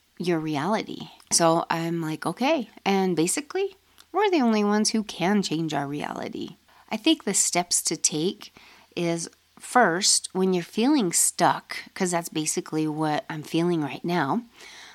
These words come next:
feeling stuck. We're, you know, we got back from Germany. We're trying to get back into a routine. We're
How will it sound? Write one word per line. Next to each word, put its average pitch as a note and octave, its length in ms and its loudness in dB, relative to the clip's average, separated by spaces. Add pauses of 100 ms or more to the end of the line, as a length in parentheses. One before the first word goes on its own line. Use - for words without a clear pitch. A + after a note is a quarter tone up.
(140)
feeling A3 320 2
stuck. - 640 -4
We're, E3 580 -6 (220)
you E3+ 100 -8
know, D#3 60 -8
we E3 60 -6
got F3+ 220 2
back A3 200 4
from G3+ 200 2
Germany. E3+ 560 2
We're D#3+ 200 -2
trying D#3+ 320 -2
to G#3+ 60 -2
get G#3 180 -6
back F3 260 -8
into E3+ 300 -6
a D#3+ 100 -6
routine. D3+ 680 -2 (520)
We're D3+ 480 -8